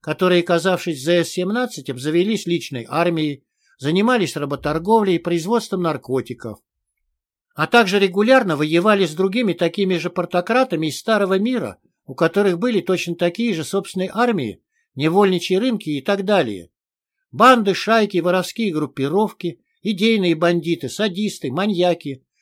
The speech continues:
бывшие дворяне из белоэмигрантов, пытавшиеся возродить крепостной строй. Кого только не было на просторах закрытого сектора в самые лихие и кровавые годы становления этого мира.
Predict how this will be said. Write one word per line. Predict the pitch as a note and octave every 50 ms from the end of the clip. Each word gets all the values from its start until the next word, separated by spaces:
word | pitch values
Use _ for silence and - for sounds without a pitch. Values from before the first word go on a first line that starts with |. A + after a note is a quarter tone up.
| _ _
бывшие | - F#3+ B3 - - F#3+ E3+ D3+
дворяне | D3 D#3+ E3+ F3+ G3+ G#3+ G#3 G3+ F3
из | E3 C#3+
белоэмигрантов, | C#3+ F3+ F3+ E3+ E3 D#3+ D#3 D#3+ C#3+ D3 D#3+ D#3+ D3+ C#3+ B2+ - C3 B2+ - _ _ _ _ _ _ _
пытавшиеся | - D#3 - F3+ E3+ D3+ - - D#3+ C3+ - E3
возродить | D3+ D3+ C3+ D#3 D#3+ D#3+ D3+ D#3 C#3+ -
крепостной | - D3 C3+ - D#3+ C#3+ - - E3 D3 C#3+
строй. | - - - C#3 C#3 C3 A#2+ A#2 - _ _ _ _ _ _
Кого | _ - - A#3+ C4+ B3+
только | C4 A3 G3+ F3+ - G3+
не | G3+ A3+ B3 A#3
было | F3 D3+ C3 A2 A2
на | A2+ B2
просторах | B2 E3 D#3 D3+ - - - G3 F3+ D#3 C#3
закрытого | A#2+ D3+ D#3 D3+ - F3 E3+ - D#3 D#3+ D#3
сектора | - - B2+ B2 - - - C3 A2 F#2 - _ _ _ _ _ _ _
в | -
самые | - F3 F#3 F#3 F3+ E3+ E3
лихие | D#3+ F3+ E3+ - A3 A#3 A3+ F#3
и | D3+
кровавые | - - D#3 D#3+ D#3+ E3+ F3 E3+ E3 D#3+
годы | D#3 F3 A#3+ A#3+ F#3+ D3
становления | - - - D3+ D3 D3+ E3 F3+ G3+ G3 F3 D3+ D#3+ D3+ E3
этого | D#3+ - D3+ D#3 D#3+
мира. | E3+ F3 D#3+ B2+ F#2+ F2 -